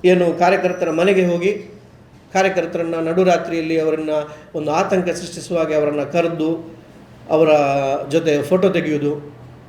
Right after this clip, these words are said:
ಆಮೇಲೆ ಆದೇಶ ಇದೆ ಅಂತ ಹೇಳ್ಕೊಂಡು, ಆ, ಏನೇ ಯಾವುದೇ ಕೇಸು ಅಥವಾ ಯಾವುದೇ, ಆ, ಘಟನೆಯಲ್ಲಿ ಯಾವುದೇ ಒಂದು, ಆ, ಏನು ಕಾನೂನು ಬಾಹಿರ ಚಟುವಟಿಕೆಯಲ್ಲಿ ತೊಗಡ್-, ತೊಡಗಿಸಿಕೊಳ್ಳದಂತಹ ಕಾರ್ಯಕರ್ತರ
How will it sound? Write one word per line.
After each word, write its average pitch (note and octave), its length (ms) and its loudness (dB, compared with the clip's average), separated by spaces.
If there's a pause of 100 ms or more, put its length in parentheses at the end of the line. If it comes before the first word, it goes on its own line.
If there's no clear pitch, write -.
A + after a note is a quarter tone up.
(600)
ಆಮೇಲೆ C#3+ 600 2 (280)
ಆದೇಶ F3+ 320 4
ಇದೆ D#3+ 220 4
ಅಂತ D3 180 0
ಹೇಳ್ಕೊಂಡು, C#3 800 0 (340)
ಆ, C#3 340 -8 (600)
ಏನೇ G3 320 6
ಯಾವುದೇ E3+ 340 4
ಕೇಸು E3 440 0
ಅಥವಾ D#3 300 2 (100)
ಯಾವುದೇ, F#3+ 480 4 (960)
ಆ, C3+ 560 -6
ಘಟನೆಯಲ್ಲಿ D#3+ 580 2
ಯಾವುದೇ D3+ 280 2
ಒಂದು, D3+ 320 0 (340)
ಆ, C#3 340 -4 (480)
ಏನು C3 340 -2
ಕಾನೂನು E3+ 340 2
ಬಾಹಿರ D#3 320 4
ಚಟುವಟಿಕೆಯಲ್ಲಿ D3+ 640 0
ತೊಗಡ್-, E3 560 -4
ತೊಡಗಿಸಿಕೊಳ್ಳದಂತಹ F3 1300 2
ಕಾರ್ಯಕರ್ತರ D3 600 0